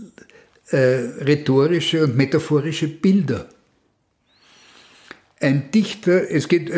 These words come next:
wenn's Dichtern beispielsweise darum geht, die, die, das, das, wie soll man sagen, sich selbst zugunsten Gottes so abzubauen, dass man am Schluss von sich ist nichts mehr übrig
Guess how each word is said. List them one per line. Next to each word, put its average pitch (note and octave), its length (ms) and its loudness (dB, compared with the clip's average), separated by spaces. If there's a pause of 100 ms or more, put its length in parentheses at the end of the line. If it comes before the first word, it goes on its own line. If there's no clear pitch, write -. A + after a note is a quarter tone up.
(100)
wenn's D#3 320 0
Dichtern G#3+ 340 0
beispielsweise E3 560 0
darum D3 480 0
geht, D3 440 0 (540)
die, D#3+ 380 0 (680)
die, - 340 -6 (260)
das, - 520 -2
das, - 400 -2 (500)
wie C#3+ 100 -2
soll D3+ 160 0
man D3 80 0
sagen, C#3+ 180 -4
sich - 340 0
selbst - 560 -2
zugunsten F#3+ 580 0
Gottes D#3+ 420 0
so F#3+ 220 2
abzubauen, D3+ 720 -2 (360)
dass D3 200 0
man D#3 120 2
am C#3+ 140 0
Schluss - 540 -2 (420)
von D3 260 -2
sich - 640 -2
ist E3 140 -2
nichts D3 240 0
mehr A#2+ 140 2
übrig G#3+ 500 0